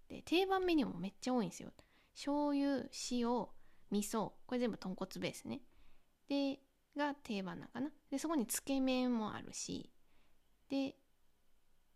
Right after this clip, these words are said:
プレミアム塩豚骨とか。あと、東北圏、関東圏だったらプレミアム醤油とかあるのかな？とかあるし。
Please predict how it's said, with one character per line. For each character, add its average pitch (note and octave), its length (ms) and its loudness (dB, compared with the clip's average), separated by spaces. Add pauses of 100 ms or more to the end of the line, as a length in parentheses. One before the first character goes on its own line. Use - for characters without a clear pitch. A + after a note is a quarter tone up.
(320)
プ - 120 -4
レ D4 140 4
ミ C#4 220 4
ア C4 80 0
ム A#3+ 380 2 (180)
塩 G3+ 260 0 (260)
豚 G3 220 -2
骨 - 160 -12 (280)
と - 80 -10
か。 - 180 -8 (1160)
あ G3+ 100 -6
と、 - 240 -8 (180)
東 D#4 240 2
北 F4 100 -8
圏、 B3 220 -2 (100)
関 D#4+ 200 -2
東 D#4+ 160 -2
圏 A#3+ 160 0
だ - 60 -4
っ - 20 -4
た - 40 -14
ら - 20 -14
プ A3 60 -6
レ G#3+ 80 0
ミ G#3 120 2
ア G3+ 40 0
ム G3+ 60 -2
醤 G3+ 220 0
油 F3 100 -2
と - 100 -12
か - 100 -10
あ - 20 -6
る - 60 -8
の - 40 -10
か A3 80 -8
な？ B3 160 -2 (540)
と - 80 -20
か F3 180 -8
あ F3 80 -8
る E3 120 -8
し。 - 500 -6